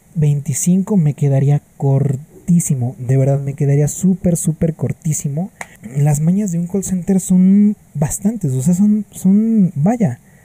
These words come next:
interminables, ¿no? A lo mejor en unas se hacen diferentes o las conocen de diferente manera, pero son las mismas, vaya. Yo principalmente la,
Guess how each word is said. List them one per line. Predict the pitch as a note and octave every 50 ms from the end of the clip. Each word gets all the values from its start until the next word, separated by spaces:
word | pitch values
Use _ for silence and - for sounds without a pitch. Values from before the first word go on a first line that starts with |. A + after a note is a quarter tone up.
| _ _ -
interminables, | F3+ D#3+ D#3+ D3+ D3+ F3+ D#3+ D3+ C#3+ C#3+ D3+ G3 A3 G#3 - - - - - - - _ _ _ _ - - _
¿no? | - C#3+ C3+ C3 B2+ D3+ G3 - _ _ _ - - _ _ - - -
A | - C#3+
lo | D3 D3
mejor | D3+ D3 - - E3 E3+ F3+ - - -
en | C#3+ C3+ C3+
unas | D#3 E3+ F#3 G#3+ A#3+ B3 - - - - - - - - - _ -
se | - - - C#3+ C3+
hacen | C3+ C#3 C3+ - D3+ D3 C#3+ C#3+ C#3+ C3 A#2+
diferentes | B2+ B2 - C3+ C3 C3+ C#3+ C#3+ C#3 - F3+ G3+ B3 - - - - - -
o | - C3+ C#3+ D#3 F3 G3 A3 A#3+ B3 - _ _ _ -
las | C3+ C3 B2+ -
conocen | - C#3+ B2+ C3+ C#3 - D#3+ D3 C3
de | A#2+
diferente | A2+ A2+ G#2+ - B2 A#2+ B2 B2 C3+
manera, | C#3 C#3 C#3+ D3 C#3+ C#3+ D#3+ F#3 - - - - _ _ _ -
pero | D3+ C3+ C3+
son | D3+ D#3 D3+
las | D3 C3
mismas, | C#3 D#3 F3 E3+ C3+ B2 A2+ A2 A#2
vaya. | B2+ D3 D3 F3 - - - - _ - -
Yo | A#2+ D3 F3+ G#3 A3 A#3 A#3+ B3 - - _ _ _ _ _
principalmente | - E3 D#3 D3+ C#3 - - D#3 - - G3 G#3 G#3+ G#3 G#3 G#3+ G#3+ G#3 - A#3+ A#3
la, | A3 G3 E3+ D#3 D3